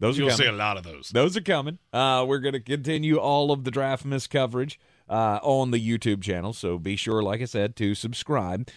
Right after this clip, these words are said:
Speaker 1: And, uh, of course, you could take the show with you everywhere you go with the iHeartRadio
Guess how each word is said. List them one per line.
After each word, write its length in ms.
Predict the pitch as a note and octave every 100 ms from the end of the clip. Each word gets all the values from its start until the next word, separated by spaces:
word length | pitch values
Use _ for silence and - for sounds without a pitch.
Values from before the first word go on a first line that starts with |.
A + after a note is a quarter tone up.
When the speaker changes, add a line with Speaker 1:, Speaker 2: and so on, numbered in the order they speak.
| - _
Speaker 1:
And, 480 | G#2+ A#2 A#2 A2+ A2+
uh, 240 | A#2 A#2
of 100 | B2
course, 260 | - C3 C3
you 60 |
could 120 | B2+ A#2
take 220 | B2 -
the 80 | G#2+
show 200 | C3 A#2
with 220 | A2+ A2
you 120 | A2+
everywhere 440 | - A2+ A2+ G#2+ G#2
you 180 | F#2+
go 580 | A2 F#3 B3 F#3 F3 D#3 - -
with 360 | E2+ F#2+ - -
the 220 | G2 -
iHeartRadio 1400 | F#2 F2 F2+ E2 F2 E2+ D#2+ - F#2 F#2 F2 F2+ F#2